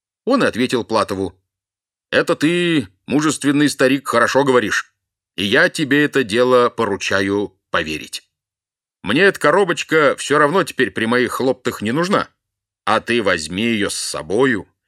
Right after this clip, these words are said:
и на свою досадную укушетку больше не ложись, а поезжай на Тихий Дон и поведи там с моими донцами междоусобные разговоры насчёт их жизни и преданности, и что им нравится.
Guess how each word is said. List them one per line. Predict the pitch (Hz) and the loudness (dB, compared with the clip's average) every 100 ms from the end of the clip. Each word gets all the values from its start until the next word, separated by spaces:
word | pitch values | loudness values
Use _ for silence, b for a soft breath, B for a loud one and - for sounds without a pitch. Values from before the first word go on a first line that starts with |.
| _ | _
и | - 127 | -4 0
на | 143 | 2
свою | 147 - 139 131 156 | 0 0 0 2 -2
досадную | 135 143 - 123 151 147 147 147 | 0 -2 0 -2 -2 -2 -2 0
укушетку | 139 123 131 - 120 - 156 | -2 -2 -4 0 -2 0 -4
больше | 127 127 143 - | 2 2 2 0
не | 139 156 | 0 2
ложись, | 165 131 120 - - _ _ _ _ | 2 2 0 -2 -10 _ _ _ _
а | - 117 | -4 -2
поезжай | - 117 120 95 113 120 | 0 -2 -2 -2 0 0
на | 104 101 | 0 -4
Тихий | - 110 - 80 | -2 -4 -4 -10
Дон | 69 113 160 120 - _ _ | -2 2 2 0 -6 _ _
и | 127 | 0
поведи | 143 135 120 110 226 | 2 2 2 0 -2
там | 233 180 170 | 0 0 0
с | - | -2
моими | 123 156 165 156 147 | -2 0 0 0 0
донцами | 101 123 127 - 147 147 143 | 2 0 2 0 0 0 -2
междоусобные | 127 135 107 127 - 135 131 131 127 | 0 0 0 -2 2 0 2 2 2
разговоры | 120 113 113 135 123 | 2 2 2 2 2
насчёт | 117 - 104 101 | 0 -2 -6 -4
их | 95 | -6
жизни | 90 147 180 147 160 151 | -2 -2 -2 -2 -2 -2
и | |
преданности, | 117 90 131 147 147 143 127 - 127 b b | -4 0 0 0 -2 -2 -2 -4 -4 b b
и | 269 | -2
что | - 165 | 0 0
им | 127 | 0
нравится. | 85 92 82 - 90 78 | 0 0 0 -4 -8 -8